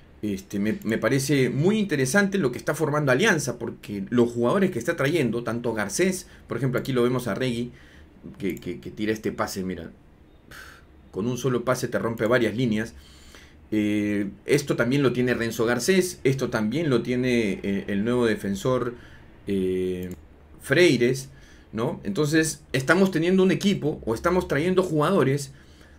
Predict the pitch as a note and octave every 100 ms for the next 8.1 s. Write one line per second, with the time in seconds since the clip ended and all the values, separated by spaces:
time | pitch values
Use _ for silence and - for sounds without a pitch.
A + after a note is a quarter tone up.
0 | - C3 F3+ F#3+ F#3+ G#3+ G3+ F#3+ A3 G#3+
1 | G#3+ F#3+ F3 A3 G3 D#3+ G3+ F#3+ F#3 D3+
2 | D3 B2+ A2 - G3 G#3 G3 - A#2 A#2
3 | G#2+ - A2+ A2+ A2 A2 B2 C#3+ B2+ -
4 | A2 C3+ C#3 C3+ - C3+ C#3+ C#3 A#2 C3
5 | C3 C#3+ C3+ A#2 A2+ C3+ D3 - A2 G#2
6 | G#2 G2 A2 G#2+ - A2 G#2+ A2 G#2+ G#2
7 | G#2 G#2+ G2 F#2+ G#2+ G2+ G#2+ F#2+ F2+ F2